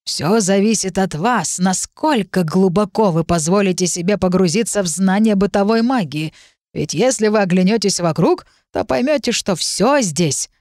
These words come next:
это бытовая магия». Он обвёл находящихся в аудитории студентов взглядом и снова сосредоточился на нас с Эльзой. «А пока запишите или запомните.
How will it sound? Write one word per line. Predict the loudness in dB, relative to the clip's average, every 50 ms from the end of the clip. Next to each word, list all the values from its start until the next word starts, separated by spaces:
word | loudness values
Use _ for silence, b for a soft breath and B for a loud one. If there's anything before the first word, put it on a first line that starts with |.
| _ _
это | -8 -4 -4 0 0 2
бытовая | 2 2 2 2 2 2 2 2 2 2 2
магия». | 2 2 0 0 -2 -6 -10 -12 -14 -16 -20 _ _ _ _ _ _ _ _ _ _ _ -2
Он | 0 2 2 2
обвёл | 0 -2 -2 0 0 2
находящихся | 0 0 0 -2 0 0 0 0 -2 -4 -6 -6 -6 -2
в | 0 0
аудитории | 0 2 0 0 0 0 0 0 0
студентов | -2 0 -2 -2 0 0 -2 0 -2 -4 -4
взглядом | -4 -6 -4 -2 -2 0 0 0 -2 -4 B B B B B
и | -4 -4
снова | -2 0 -2 0 0 -2 -2
сосредоточился | -4 -4 -6 -4 -2 -2 0 0 -2 -2 0 -2 -2 -2 0
на | 0 2
нас | 2 2 0 -2
с | -4 -4
Эльзой. | -4 -4 -4 -4 -8 -10 -12 -14 _ _ _ _ _ _ _ _ _ _ _ _ _ _ _ -6
«А | -2
пока | 0 0 0 2 2 0 2
запишите | 0 -2 0 0 0 0 0 -2 -2 -2 -2 0 -2 -2 -2
или | 0 0 0 0 0
запомните. | 0 0 0 -2 0 2 0 0 0 -2 -6 -10 -10 -10 -12 -12 -14